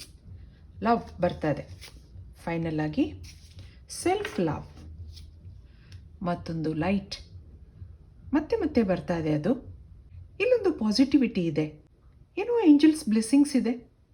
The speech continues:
ಇವೆಲ್ಲ ಇರೋದ್ರಿಂದ ಈ ಕನೆಕ್ಷನ್ನಲ್ಲಿ ಬ್ರೈಟ್ ಡೆವಲಪ್ಮೆಂಟ್ಸ್ ಇದೆ ಅಂತ ಅನ್ನಿಸ್ತಾ ಇದೆ. ಆದ್ರಿಂದ just ask ಅಂತ ಬಂದಿರೋದ್ರಿಂದ ನೀವು ಮೆಡಿಟೇಷನ್ ಮಾಡ್ಕೋಬೇಕಾಗತ್ತೆ,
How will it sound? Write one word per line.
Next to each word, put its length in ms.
ಇವೆಲ್ಲ 360
ಇರೋದ್ರಿಂದ 500
ಈ 100
ಕನೆಕ್ಷನ್ನಲ್ಲಿ 840
ಬ್ರೈಟ್ 320
ಡೆವಲಪ್ಮೆಂಟ್ಸ್ 640
ಇದೆ 180
ಅಂತ 360
ಅನ್ನಿಸ್ತಾ 460
ಇದೆ. 280
ಆದ್ರಿಂದ 380
just 280
ask 520
ಅಂತ 200
ಬಂದಿರೋದ್ರಿಂದ 720
ನೀವು 160
ಮೆಡಿಟೇಷನ್ 540
ಮಾಡ್ಕೋಬೇಕಾಗತ್ತೆ, 880